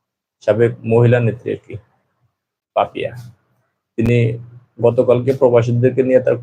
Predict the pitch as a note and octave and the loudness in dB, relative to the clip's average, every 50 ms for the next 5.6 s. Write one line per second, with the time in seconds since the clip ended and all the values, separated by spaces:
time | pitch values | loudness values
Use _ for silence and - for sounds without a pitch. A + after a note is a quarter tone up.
0 | - - _ _ - C#3+ C#3+ D3+ - - D#3 C3+ A#2+ A2 - - G#2 G2 F2+ F2+ | -10 -20 _ _ -4 -2 -2 -2 -2 0 2 2 2 0 2 0 -2 -2 -2 -6
1 | F2+ _ _ _ _ - G#2 B2 B2+ C3+ C3 B2+ B2+ B2 A#2+ B2 B2+ B2 - C3 | -12 _ _ _ _ -6 -2 2 4 4 4 4 4 2 4 4 2 4 4 4
2 | B2 A#2+ A#2+ A#2+ B2 A#2+ A#2+ A#2+ - A#2+ B2 C3+ C3+ C3+ B2 A#2 A#2 B2+ D3 D#3+ | 4 4 4 2 2 2 2 0 0 2 4 6 6 6 4 2 2 2 2 2
3 | D#3 - _ _ _ _ _ _ _ _ _ _ _ _ _ _ - A2 A2+ A2+ | 2 -2 _ _ _ _ _ _ _ _ _ _ _ _ _ _ 0 0 0 0
4 | A#2 A#2 A#2 A2+ A2 - _ _ _ - C3+ C3 D3 D3 C#3 C3 A#2+ B2+ B2+ B2 | 0 -2 -2 -4 -4 -6 _ _ _ 0 2 4 4 4 4 4 4 4 4 4
5 | A#2 - - - C3 C3+ C3 C3 C3+ A#2+ A2+ G#2+ | 2 -2 -2 2 2 2 4 4 2 2 2 0